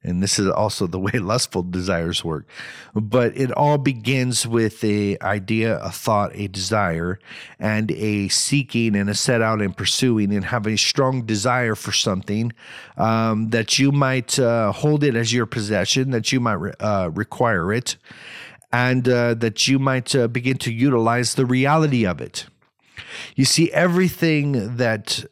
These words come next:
that, uh, Zacchaeus shows here is that it, it is an en-, endeavor. If he was going to, uh, um, you know, have this experience with Jesus, it was going to require,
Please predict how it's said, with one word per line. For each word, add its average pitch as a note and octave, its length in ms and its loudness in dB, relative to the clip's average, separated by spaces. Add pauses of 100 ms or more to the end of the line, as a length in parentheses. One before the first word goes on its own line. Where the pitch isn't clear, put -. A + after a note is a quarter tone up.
that, A2 560 -2
uh, G2+ 160 -4
Zacchaeus A2 520 0
shows B2 300 2
here A2 220 2
is A2 160 -2
that A#2 200 0
it, C#3+ 420 0
it D3+ 140 4
is D3+ 220 2
an D3+ 100 2
en-, C3+ 300 0
endeavor. C3+ 600 2 (1500)
If A#2 160 0
he E3+ 120 6
was F3 200 4
going E3 420 4
to, C3 720 4
uh, G#2 520 0
um, G2 680 -2
you A#2+ 100 0
know, A2+ 80 4
have C3+ 240 0
this C#3 240 0
experience C3 680 0
with A2+ 140 0
Jesus, A2 420 -4
it C3 100 0
was C3 220 2
going C3+ 240 0
to C3+ 80 0
require, A#2+ 840 0